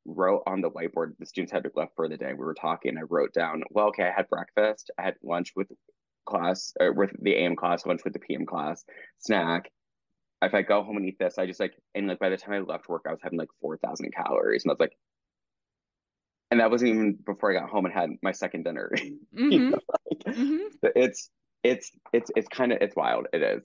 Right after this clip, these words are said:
Speaker 2: Mm-hmm.
Speaker 1: Um, and like you said, so another one of the questions was about, um, set, uh, how to, like, keep a regular eating schedule after you start medication. And I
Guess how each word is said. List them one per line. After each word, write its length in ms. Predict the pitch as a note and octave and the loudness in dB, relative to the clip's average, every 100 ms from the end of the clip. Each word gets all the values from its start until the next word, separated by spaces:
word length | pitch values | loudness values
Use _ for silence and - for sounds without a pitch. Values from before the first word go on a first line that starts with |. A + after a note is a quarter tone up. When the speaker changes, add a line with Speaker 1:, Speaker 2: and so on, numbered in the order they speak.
| _ _ G#2+ | _ _ -10
Speaker 2:
Mm-hmm. 240 | A#3 G#2 | -6 2
Speaker 1:
Um, 240 | G2 E2 - _ _ _ - | 2 2 -4 _ _ _ -4
and 80 | C3+ | -2
like 140 | C3+ | -2
you 60 | C#3 | -4
said, 260 | B2+ G#2+ - | -2 -4 -4
so 140 | - A2 | -6 -4
another 220 | A#2 A#2 | -2 -2
one 100 | A2 | -2
of 80 | G2+ | -2
the 40 | |
questions 320 | - F2+ F#2+ F#2 | -6 -6 -6 -10
was 80 | |
about, 460 | F2+ F2 D#2+ D2+ - _ _ _ _ _ _ _ _ _ - - F#2+ | 0 2 4 2 0 _ _ _ _ _ _ _ _ _ -6 0 2
um, 300 | F2 D#2 D#2 _ _ _ | 2 -2 -4 _ _ _
set, 300 | - G#2 - | 2 2 4
uh, 180 | F2+ E2 - - | 4 2 0 -6
how 420 | G#2+ G#2 G2 F2+ - | 0 2 2 -2 -6
to, 100 | G2+ | -6
like, 160 | E2+ _ - | -6 _ -16
keep 160 | G2 | -6
a 60 | F2+ F2 | -2 0
regular 300 | E2+ D#2+ E2+ | -2 -2 -4
eating 280 | - D#2 - | -4 -6 -8
schedule 540 | - D#2+ E2+ F2+ F#2 - | -4 -4 2 4 4 2
after 460 | F2+ D#2 D2+ - - - | 0 0 0 -2 -8 -8
you 240 | G2 E2+ | -2 -2
start 240 | - E2 D2 | 0 -2 -2
medication. 680 | C#2 - D2+ - G#2 G#2 - | -4 0 -2 2 2 2 0
And 260 | F2+ F2 F2+ _ _ _ - | -2 -2 -6 _ _ _ -2
I 180 | G#2+ | -2